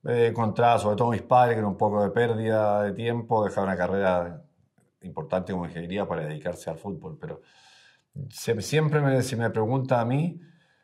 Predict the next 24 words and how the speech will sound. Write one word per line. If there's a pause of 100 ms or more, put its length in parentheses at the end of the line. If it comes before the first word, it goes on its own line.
(140)
yo
creo
que
la
gran
decisión,
la
mejor
decisión
que
tomé
en
mi
vida
fue
querer
trabajar
en
lo
que
a
mí
me
gustaba.